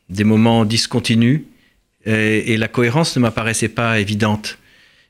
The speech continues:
Et, euh, c'est dans le recul qu'aujourd'hui elle m'apparaît de façon très limpide. J'avais le sentiment de vivre des vies différentes, parfois parallèles,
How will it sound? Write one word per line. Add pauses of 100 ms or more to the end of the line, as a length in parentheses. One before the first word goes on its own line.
(120)
Et,
euh,
c'est
dans
le
recul (600)
qu'aujourd'hui
elle
m'apparaît
de
façon
très
limpide. (840)
J'avais
le
sentiment
de
vivre
des
vies
différentes,
parfois
parallèles,